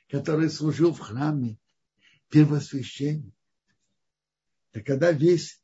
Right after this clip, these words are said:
еврейский народ потерял великого человека,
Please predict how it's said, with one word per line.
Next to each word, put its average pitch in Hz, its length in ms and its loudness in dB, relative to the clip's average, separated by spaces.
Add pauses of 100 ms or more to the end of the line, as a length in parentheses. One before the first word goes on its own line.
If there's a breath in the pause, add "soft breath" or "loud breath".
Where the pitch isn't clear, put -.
(140)
еврейский 151 640 4
народ 127 520 -2 (1300)
потерял 180 960 8 (200)
великого 160 560 6
человека, 151 800 0